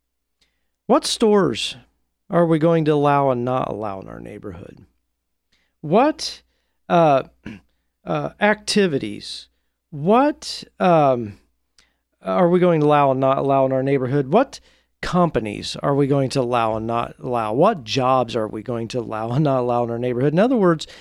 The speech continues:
it starts there in our neighborhood, because what happens now because of globalization is going to reach around the glo-, around the earth, around the planet. We can no longer isolate ourselves.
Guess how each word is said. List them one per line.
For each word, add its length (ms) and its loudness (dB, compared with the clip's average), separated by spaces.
it 100 2
starts 420 0
there 200 2
in 80 0
our 140 4
neighborhood, 960 -2
because 380 2
what 260 2
happens 480 0
now 240 2
because 260 0
of 80 -8
globalization 760 0
is 220 -2
going 320 0
to 240 -2
reach 640 -4
around 420 -2
the 60 -6
glo-, 320 -6
around 400 -4
the 100 -4
earth, 460 -8
around 340 -6
the 60 -8
planet. 560 -12
We 120 4
can 180 2
no 140 4
longer 600 2
isolate 600 -2
ourselves. 760 -10